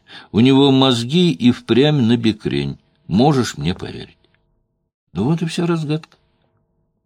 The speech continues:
Успокоил я тебя? Успокоил, кивнул Пётр. Он лгал самым беспардонным образом. Что-то здесь было не так.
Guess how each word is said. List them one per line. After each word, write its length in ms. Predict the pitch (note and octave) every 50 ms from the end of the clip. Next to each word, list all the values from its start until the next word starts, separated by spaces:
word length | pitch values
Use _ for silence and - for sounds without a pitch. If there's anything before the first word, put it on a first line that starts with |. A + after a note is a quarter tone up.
| _ _ _ _ _ _ _ _
Успокоил 540 | - - - - F2 - - G2+ A2+ A2 F#2
я 120 | C2 A#1
тебя? 280 | G1+ - G#1+ A1+ A1 - _ _ _ _ _ _ _ _ _ _ _ _ _ _ _ _ _ _ _ _
Успокоил, 760 | - D#2+ - - - F2 D#2+ - - D#2+ D#2 D2+ D2 D2 D2 - _ _ _ _ _ _
кивнул 400 | - - D#2 B1+ C2 D2 D2+ C#2+
Пётр. 440 | - - - C#2 C#2 - - - - _ _ _ _ _ _ _ _ _ _ _
Он 300 | - F#2 A2 A#2+ A#2+ A#2+
лгал 640 | A#2+ A#2 A#2 A#2 A2 F#2+ D#2+ G2 A#2 B2+ C3 C3+ B2+
самым 580 | - - - G2+ A2 A#2+ B2 B2+ B2+ C3 B2 G#2+
беспардонным 920 | G#2+ G#2+ - - - - F#2 F2 D2+ D2+ G2 G#2 G2+ G2 G2 G#2 G2+ F#2+
образом. 680 | E2+ E2 D#2+ C2 A#1+ C2 B1+ A#1+ C2 C#2+ C#2 C#2+ D#2+ - _ _ _ _ - - - -
Что-то 640 | _ - - - - _ _ - D3 C#3+ C#3 - B2
здесь 300 | A2+ A2 A2 A2+ A2 F#2+
было 240 | F#2 F#2 G#2 G#2 G#2
не 160 | G2 G2 F#2
так. 420 | - - E2 D2+ D2 - _ _